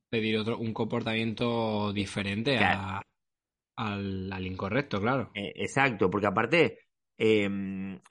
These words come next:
Speaker 2: tú ya en el, en el, cuando el animal te está haciendo el L R S, también está haciendo un comportamiento, porque está en una, en una posición neutra, en atención, y, y realmente esto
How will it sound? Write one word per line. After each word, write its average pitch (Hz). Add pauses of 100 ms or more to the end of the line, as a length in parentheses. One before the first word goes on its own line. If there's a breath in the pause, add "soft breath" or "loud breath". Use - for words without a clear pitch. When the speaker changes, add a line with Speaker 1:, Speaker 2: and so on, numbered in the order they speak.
Speaker 2:
tú 147
ya 135
en 120
el, 104
en 98
el, 98
cuando 101
el 101
animal 107 (220)
te 110
está 117
haciendo 120
el 95
L 104
R 104
S, 147 (200)
también 117
está -
haciendo 120
un 107
comportamiento, 135
porque 98
está 123 (400 loud breath)
en 110
una, 151
en 131
una 151
posición 147
neutra, 185 (320)
en 98
atención, 160 (320)
y, 101
y 104
realmente 147
esto 202